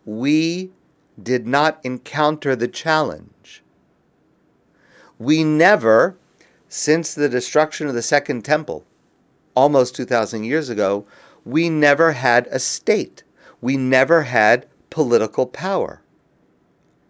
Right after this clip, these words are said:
But what if our history had been different? What if we had been a state in the Middle Ages? How would we have acted?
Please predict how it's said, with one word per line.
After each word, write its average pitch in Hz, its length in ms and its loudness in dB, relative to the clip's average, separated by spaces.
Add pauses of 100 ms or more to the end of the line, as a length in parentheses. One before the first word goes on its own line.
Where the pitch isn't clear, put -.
(800)
But 160 220 4
what 180 260 4
if 285 180 -2
our 185 180 4
history 170 720 2 (140)
had 151 260 -4
been 165 280 -2
different? - 640 -6 (1040)
What 247 260 4
if 262 180 2
we 190 220 2
had 240 580 0
been 143 320 4
a 113 100 0
state - 600 0 (340)
in 143 180 2
the 131 80 2
Middle 127 340 2
Ages? - 640 -4 (540)
How 147 360 0
would 185 260 2
we 120 180 -6
have 131 120 -2
acted? - 560 -10